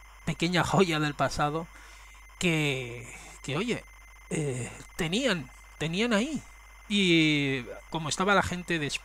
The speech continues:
de, de Espados o del trastero del Spectrum Especior, ¿qué hicieron? Pasarlo a formato, eh, T Z X o tap del momento para poderlo disfrutar todos.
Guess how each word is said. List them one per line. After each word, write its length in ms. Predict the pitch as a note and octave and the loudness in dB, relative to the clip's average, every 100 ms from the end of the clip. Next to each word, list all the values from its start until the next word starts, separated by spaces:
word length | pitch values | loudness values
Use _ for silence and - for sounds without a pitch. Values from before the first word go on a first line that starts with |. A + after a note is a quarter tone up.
| - - - - - - | -14 -20 -20 -20 -20 -10
de, 640 | C3+ B2 A2 G#2 G#2 G#2+ | -6 -4 -6 -8 -10 -12
de 80 | A#2 | -6
Espados 680 | A2+ - D#3+ E3+ C#3+ C#3 - - - - | -6 2 2 2 0 -6 -10 -16 -20 -8
o 140 | C#3 | -6
del 540 | B2+ A#2+ A2 G#2+ G#2 G2+ - | -4 -4 -4 -6 -8 -12 -8
trastero 440 | B2+ - D#3+ D#3+ | -6 -4 -2 -2
del 140 | D3 | -2
Spectrum 420 | B2 - D#3+ D3 B2 | -4 -2 -4 -4 -10
Especior, 560 | - D#3 - E3 G3+ A3 - - - - - - - - - - - - | -6 -4 -2 -2 -2 -6 -18 -20 -20 -20 -20 -20 -20 -20 -20 -20 -20 2
¿qué 80 | G3+ | 2
hicieron? 440 | F#3+ D3+ B2 B2 - | 4 -2 -4 -10 -2
Pasarlo 600 | D3+ - G3 G3+ G#3 G#3+ | 2 4 4 2 2 0
a 40 | |
formato, 760 | F3 D#3 C#3 D3 - F3+ G3 E3 | 0 -6 -2 -2 -2 -4 -4 -4
eh, 1000 | D#3 C3+ C3 B2 A#2 A2+ A2 G#2 G#2 A#2 - - - C3 - - | -4 -4 -4 -4 -6 -8 -8 -8 -10 -14 -18 -20 -16 -14 -14 -6
T 80 | D#3+ | -4
Z 340 | - D3 C3+ | -4 0 2
X 300 | E3+ D3+ D3 | 2 0 -2
o 100 | B2+ | -4
tap 300 | A#2+ D3+ E3+ - - - | 0 0 0 -4 -18 -4
del 160 | F3 | -2
momento 560 | F#3+ G3+ G#3 G3+ G#3+ G#3+ - - - - | 0 0 0 -2 -4 -6 -10 -20 -20 6
para 360 | E3+ E3 F#3+ A3 - | 8 8 4 -2 -8
poderlo 360 | D#3+ D3 D3 D3+ | -4 -2 -2 -4
disfrutar 520 | C#3+ - B2 A#2+ A2+ | -4 -8 -8 -8 -8
todos. 340 | - F#2+ G2 | -12 -16 -16